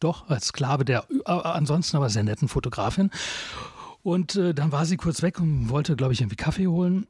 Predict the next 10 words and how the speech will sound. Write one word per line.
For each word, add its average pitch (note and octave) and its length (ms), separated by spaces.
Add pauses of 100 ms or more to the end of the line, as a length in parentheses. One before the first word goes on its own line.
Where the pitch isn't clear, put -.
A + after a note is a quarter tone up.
Und C#3 260
dann C3 240
war A2+ 140
da F3 140
so, D#3+ 220
das C3+ 180
muss D#3+ 160
man C#3 80
sagen, C3 540
ein C3 420